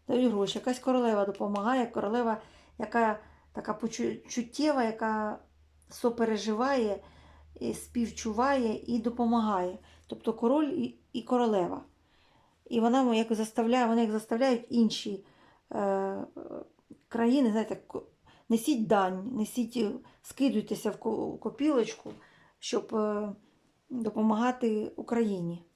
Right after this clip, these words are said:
І що чекає? Далі що? Покровськ. Карта Сонце. Карта Повішений. Карта Зірка.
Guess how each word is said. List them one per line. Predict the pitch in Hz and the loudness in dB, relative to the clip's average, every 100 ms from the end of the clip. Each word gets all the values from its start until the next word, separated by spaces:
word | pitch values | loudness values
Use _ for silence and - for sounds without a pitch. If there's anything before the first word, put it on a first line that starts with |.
| _ _ _ _ _ - | _ _ _ _ _ -8
І | 247 | -6
що | - 247 | -2 -2
чекає? | - - 214 226 262 - - _ _ - - - _ _ - | -4 -2 0 2 0 -4 -20 _ _ -16 -16 -16 _ _ -4
Далі | 220 220 233 | 0 2 0
що? | - 254 277 - _ _ _ _ | 0 -2 -2 -10 _ _ _ _
Покровськ. | - - 226 233 - - _ - _ _ _ _ _ _ _ _ _ _ _ _ _ _ - | -16 -2 0 0 -2 -20 _ -20 _ _ _ _ _ _ _ _ _ _ _ _ _ _ -4
Карта | 233 - | -4 -4
Сонце. | 202 - 254 254 254 247 _ - - - _ _ _ _ _ _ _ _ _ _ _ _ | -10 -2 0 0 -2 -6 _ -20 -20 -20 _ _ _ _ _ _ _ _ _ _ _ _
Карта | 233 226 220 | -10 -8 -8
Повішений. | - 214 254 254 262 262 254 _ - - - _ _ _ _ _ _ _ _ _ _ _ - _ - _ _ _ _ _ _ _ _ _ - _ _ - | -8 -4 -2 0 2 2 0 _ -16 -16 -18 _ _ _ _ _ _ _ _ _ _ _ -20 _ -20 _ _ _ _ _ _ _ _ _ -20 _ _ -8
Карта | 240 226 233 | -4 -2 -4
Зірка. | 220 208 190 - | -4 -6 -8 -8